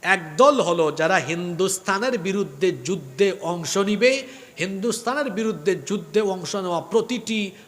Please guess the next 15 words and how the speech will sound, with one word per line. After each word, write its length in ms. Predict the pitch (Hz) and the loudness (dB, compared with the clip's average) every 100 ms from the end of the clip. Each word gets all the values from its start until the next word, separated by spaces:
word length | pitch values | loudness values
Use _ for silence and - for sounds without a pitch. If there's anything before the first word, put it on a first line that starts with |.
| - | -16
মোমেনকে 720 | 120 143 165 180 220 269 208 | -8 -2 0 2 2 0 0
আল্লাহ 260 | 185 165 147 | 0 0 -2
জাহান্নাম 520 | 139 160 175 156 143 | -2 -4 -4 -6 -6
থেকে 200 | - 139 | -8 -8
মুক্তি 360 | 127 123 - 135 | -8 -8 -8 -8
দিয়ে 180 | 120 104 | -8 -8
দিবেন। 260 | 95 - - - - - - - - - - - - - - - - | -12 -18 -20 -20 -18 -14 -8 -6 -4 -6 -8 -8 -10 -10 -12 -16 -12
সুবহানাল্লাহ। 500 | - 185 226 233 208 | -6 -2 2 2 2
কি 120 | 240 | 0
বুঝে 280 | 175 185 247 | -2 2 4
পড়ছেন 300 | 226 226 220 | 4 2 0
না 100 | 214 | 0
না 160 | 180 | 2
বুঝে 200 | 175 185 | 2 2
পড়ছেন? 360 | 170 143 151 135 | 0 0 0 -2